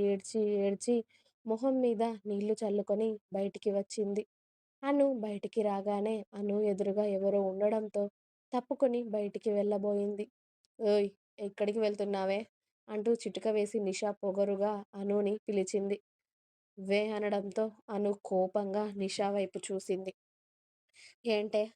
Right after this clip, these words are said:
ఆ చూపు? ఇప్పుడు నువ్వు అలా చూస్తే నేను భయపడిపోవాలా?" అంటూ అనుని వెనక్కి నెట్టింది. ఆ కుదుపుకే అను కింద పడిపోయేది అల్లా కాస్త అక్కడ గోడని పట్టుకొని నిలబడింది.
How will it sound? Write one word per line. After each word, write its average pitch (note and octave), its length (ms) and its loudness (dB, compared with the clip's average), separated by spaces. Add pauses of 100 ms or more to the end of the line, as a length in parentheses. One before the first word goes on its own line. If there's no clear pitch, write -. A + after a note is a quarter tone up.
ఆ G#3 80 -6
చూపు? G#3+ 380 -2 (540)
ఇప్పుడు A3 220 0
నువ్వు G3+ 160 2
అలా G3 140 2
చూస్తే G#3 360 -2 (160)
నేను G#3+ 220 -2
భయపడిపోవాలా?" F#3+ 800 0 (480)
అంటూ A3 300 2 (300)
అనుని G#3+ 460 0 (280)
వెనక్కి G3+ 440 -2
నెట్టింది. G3+ 540 -2 (1300)
ఆ C#4+ 100 -2
కుదుపుకే C4 600 0 (600)
అను A3 220 -4 (240)
కింద A3+ 260 0 (180)
పడిపోయేది G#3+ 800 2
అల్లా G#3 260 2 (540)
కాస్త C#4 260 -2 (240)
అక్కడ G#3 320 -2
గోడని G#3 400 2
పట్టుకొని G#3 520 -2 (320)
నిలబడింది. G3+ 640 0